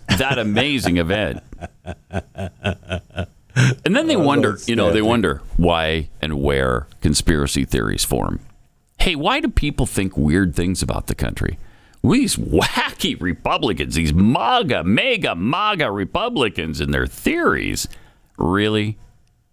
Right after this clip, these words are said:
Speaker 1: Really? You just happened to have a film crew there on January sixth.
Speaker 2: It was just there.
Speaker 1: Yeah.
Speaker 2: It was a big day.
Speaker 1: Yeah, right, right.
Speaker 2: It was a
Speaker 1: And
Speaker 2: big day.
Speaker 1: an
Speaker 2: We were,
Speaker 1: amazing coincidence,
Speaker 2: we were, uh,
Speaker 1: right?
Speaker 2: <laughs> we were verifying the vote.
Speaker 1: Yes.
Speaker 2: It was a big day.
Speaker 1: Right, right.
Speaker 2: And the,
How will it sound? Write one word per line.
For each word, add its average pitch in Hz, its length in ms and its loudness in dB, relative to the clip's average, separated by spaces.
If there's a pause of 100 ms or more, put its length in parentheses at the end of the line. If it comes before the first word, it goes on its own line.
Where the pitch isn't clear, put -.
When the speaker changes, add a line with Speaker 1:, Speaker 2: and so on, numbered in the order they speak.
(120)
Speaker 1:
Really? 113 500 0
You 113 100 2
just 120 200 0
happened 120 280 0
to 98 60 0
have 87 180 -2
a 76 60 -2
film 55 260 -4
crew 53 240 -2
there - 260 -2 (280)
on 95 160 -2
January 76 520 0
sixth. - 500 -2 (200)
Speaker 2:
It 107 120 2
was 131 120 -4
just 131 160 -8
there. 92 280 -4
Speaker 1:
Yeah. 135 300 4
Speaker 2:
It 120 40 0
was 113 100 0
a 143 40 4
big 185 200 0
day. 247 280 2
Speaker 1:
Yeah, 143 280 0
right, 87 220 0
right. 67 220 -2
Speaker 2:
It - 60 -18 (180)
was 123 120 6
a 123 60 2
Speaker 1:
And 151 240 0
Speaker 2:
big - 0 -
day. 175 240 4
Speaker 1:
an 104 80 4
Speaker 2:
We - 60 2
were, - 80 4
Speaker 1:
amazing 143 460 2
coincidence, 123 400 4
Speaker 2:
we - 20 4 (160)
were, 104 100 4
uh, 104 80 6
Speaker 1:
right? 104 340 2 (240)
Speaker 2:
<laughs> - 220 -12
we 147 100 4
were 117 220 6
verifying 127 480 4
the 104 80 4
vote. 110 400 2 (340)
Speaker 1:
Yes. 330 260 4
Speaker 2:
It - 40 2
was 143 120 2
a 185 40 4
big 170 100 2
day. 196 320 2
Speaker 1:
Right, 226 540 2 (200)
right. 175 440 2
Speaker 2:
And 123 220 2
the, 123 200 2